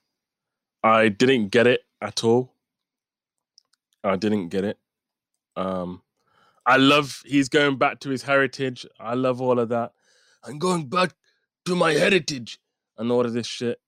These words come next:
I, I love that, you know, black excellence and blah, blah, blah. You know, we, we, we can go into, I, we could do a whole podcast on black excellence,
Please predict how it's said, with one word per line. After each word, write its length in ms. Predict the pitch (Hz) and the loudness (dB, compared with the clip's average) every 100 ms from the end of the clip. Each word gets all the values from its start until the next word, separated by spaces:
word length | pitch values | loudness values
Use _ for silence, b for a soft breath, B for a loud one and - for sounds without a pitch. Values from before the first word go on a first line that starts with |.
| _ | _
I, 60 | 113 | -8
I 260 | 113 113 | -6 -6
love 320 | 113 117 107 | -2 -2 -2
that, 180 | 110 107 | -4 -4
you 100 | - | -6
know, 160 | 107 104 | -6 -4
black 280 | 95 113 - | -4 -8 -8
excellence 540 | - - 110 107 - 104 | -16 -12 -8 -8 -8 -10
and 380 | 101 98 98 - _ _ _ _ _ - | -8 -10 -10 -16 _ _ _ _ _ 0
blah, 160 | 135 | 2
blah, 160 | 127 123 | 6 4
blah. 260 | 117 120 113 b b b | 6 2 2 b b b
You 120 | 113 | 0
know, 120 | 113 | 0
we, 260 | 113 131 123 | 2 0 -2
we, 200 | 120 131 139 | -2 -2 -2
we 120 | 135 | -6
can 220 | 131 139 | -4 -2
go 200 | 139 147 | 2 2
into, 320 | 147 135 123 | 0 -4 -12
I, 200 | 120 139 | -6 -4
we 180 | 139 147 | -2 -2
could 160 | 156 165 | -2 0
do 120 | 165 | 0
a 40 | |
whole 260 | - 180 160 | 2 0 -2
podcast 600 | - 156 - 135 107 - | -2 -2 -2 -4 -4 -4
on 140 | 120 110 | -6 -6
black 240 | 120 113 - | -6 -10 -10
excellence, 640 | 117 - 104 90 - - | -12 -10 -10 -12 -8 -8